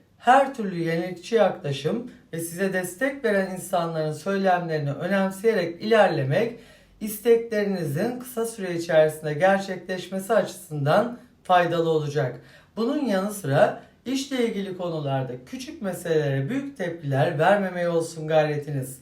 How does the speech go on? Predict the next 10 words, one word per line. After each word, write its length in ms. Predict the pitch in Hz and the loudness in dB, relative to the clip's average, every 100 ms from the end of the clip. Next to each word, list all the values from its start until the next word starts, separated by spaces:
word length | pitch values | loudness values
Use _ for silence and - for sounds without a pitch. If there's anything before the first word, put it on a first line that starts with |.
| - - - | -20 -20 -16
Şimdi 380 | - 254 214 160 | -6 -4 -2 -2
resmin 500 | 185 180 175 160 156 | -2 -4 -6 -6 -6
bütününe 440 | - 170 156 135 156 | -10 -8 -2 -2 -2
odaklanmalı, 960 | 170 170 - 151 143 127 123 180 277 - - _ | 2 2 2 -2 0 -2 0 2 2 0 -16 _
hedeflerinizle 1000 | - 190 208 202 180 175 262 302 226 190 | -6 0 0 -2 -4 -2 -2 -4 -2 -2
ilgili 260 | 156 160 165 | -2 -6 -6
noktalarda 920 | 185 - 170 156 135 123 214 262 - _ _ | -8 -6 0 2 2 4 4 4 -4 _ _
zihninizi 640 | 240 311 262 208 165 165 | -6 -4 -2 -4 -4 -4
karıştırmak 840 | 196 190 185 - 180 202 247 - | -2 -2 -4 -12 -8 -2 -2 -4
isteyen 600 | 180 - 151 139 190 240 | -12 -6 -2 0 0 -4